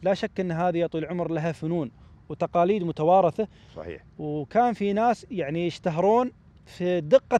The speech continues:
Speaker 1: تفاصيلها.
Speaker 2: يا الله.
Speaker 1: يعني ال-، القهوة كل يعد قهوة.
Speaker 2: أكيد.
Speaker 1: وكل ال-، ال-، ال-، البيوت في الجزيرة العربية تعد القهوة.
Speaker 2: صحيح.
Speaker 1: لكن في اللي كان يتقن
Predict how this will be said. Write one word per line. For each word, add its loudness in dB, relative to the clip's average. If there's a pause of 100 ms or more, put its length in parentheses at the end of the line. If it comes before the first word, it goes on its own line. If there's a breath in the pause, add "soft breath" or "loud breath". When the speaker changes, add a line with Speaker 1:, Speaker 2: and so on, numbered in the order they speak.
Speaker 1:
تفاصيلها. -4 (160)
Speaker 2:
يا -6
الله. -8
Speaker 1:
يعني 2
ال-، -2
القهوة 6 (260)
كل 4
يعد -2
قهوة. -4 (140)
Speaker 2:
أكيد. -4 (100)
Speaker 1:
وكل 2
ال-، 2
ال-، 10
ال-، 8
البيوت 2
في -4
الجزيرة 4
العربية 6
تعد 0
القهوة. -2 (120)
Speaker 2:
صحيح. -2
Speaker 1:
لكن 4 (200)
في 0
اللي -2
كان -2
يتقن 2